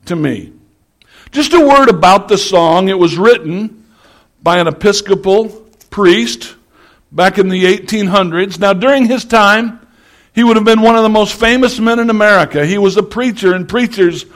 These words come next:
were famous back then. And he was the most famous preacher of his time. He was a Harvard graduate. His name was Bishop Phillips Brooks.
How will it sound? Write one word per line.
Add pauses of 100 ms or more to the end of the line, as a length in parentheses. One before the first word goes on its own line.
(140)
were
famous
back
then. (500)
And
he
was
the
most
famous
preacher
of
his
time.
He
was
a
Harvard (680)
graduate.
His
name
was
Bishop
Phillips
Brooks.